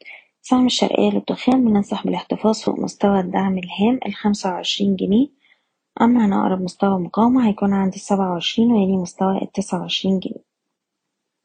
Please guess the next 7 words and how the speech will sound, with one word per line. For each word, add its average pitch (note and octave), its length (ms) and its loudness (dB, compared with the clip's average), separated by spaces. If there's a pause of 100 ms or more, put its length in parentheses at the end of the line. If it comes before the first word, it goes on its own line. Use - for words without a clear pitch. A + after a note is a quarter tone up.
(500)
وأخيرا B3+ 480 2
سهم A3+ 360 2
أوراسكوم G3+ 460 0
كونستراكشن G#3 800 -2
شايفينه G#3 440 0
بيستهدف F#3+ 560 -4
مستوى G3+ 440 0